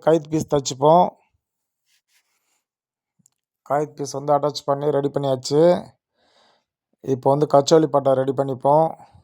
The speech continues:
ஃபஸ்ட்டு வந்து கீழே பேண்ட் பிட் வச்சுப்போம். மேலே வந்து ஜாக்கெட் பிட் ஒண்ணு வச்சுக்கிறோம். அதுக்கு மேலே இன்னொரு ஜாக்கெட் பிட் வச்சுக்கிறோம். எப்பவுமே வந்து மூணு பீஸ் கொடுப்போம் நம்ம, அதே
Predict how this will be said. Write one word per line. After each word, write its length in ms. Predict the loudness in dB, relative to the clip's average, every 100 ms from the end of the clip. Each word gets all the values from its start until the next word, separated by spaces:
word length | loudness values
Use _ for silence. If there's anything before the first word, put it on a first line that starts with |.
| _ _ _ _ _ _ _ _ _ _ _ _ _ _ _ _
ஃபஸ்ட்டு 340 | -4 -2 0 0
வந்து 200 | 0 0
கீழே 220 | 2 2 4
பேண்ட் 220 | 2 2 -2
பிட் 160 | -4 -4
வச்சுப்போம். 460 | -6 -2 2 2 0 -8 _ _ _ _ _ _ _ -10
மேலே 300 | 0 2 2 0
வந்து 180 | -4 0
ஜாக்கெட் 300 | 2 0 -2
பிட் 160 | -6 -4
ஒண்ணு 160 | -4
வச்சுக்கிறோம். 500 | -6 -6 0 2 2 -2 _ _ _ _ _ _ _ _ _ _ _ _ _ _ _ _
அதுக்கு 300 | -6 -4 -2
மேலே 120 | -2 -2
இன்னொரு 340 | 2 2 2 2
ஜாக்கெட் 260 | 2 2
பிட் 180 | -4 -6
வச்சுக்கிறோம். 420 | -8 -6 -4 -6 -10 -20 -20 _ _ _ _ _ _ _ _ _
எப்பவுமே 400 | 0 2 4 4 4
வந்து 160 | 4 0 -4
மூணு 180 | -6 -4
பீஸ் 240 | -4 -2
கொடுப்போம் 300 | -2 -2 -2 -2
நம்ம, 160 | 2 4 4 0 _ -10
அதே 160 | -4